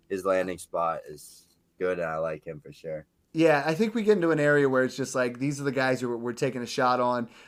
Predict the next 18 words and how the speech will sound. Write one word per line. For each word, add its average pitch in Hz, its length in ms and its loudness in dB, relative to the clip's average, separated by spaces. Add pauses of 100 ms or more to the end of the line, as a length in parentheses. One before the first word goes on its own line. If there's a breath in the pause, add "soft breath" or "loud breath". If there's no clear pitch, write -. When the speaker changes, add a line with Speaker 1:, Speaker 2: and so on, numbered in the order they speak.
(140 loud breath)
Speaker 2:
Um, 135 520 2
what 214 160 4
about 311 160 10
Eric 214 300 8
Gray? 135 360 2 (120)
You 147 120 0
know, 151 60 2
Eric 165 240 6
Gray 156 260 6
becomes 139 440 0
the 131 180 0
R 135 180 2
B 139 160 0
two 147 280 -2
now 139 180 -2
behind 123 320 -2
Saquon 123 420 -2
Barkley. 123 500 0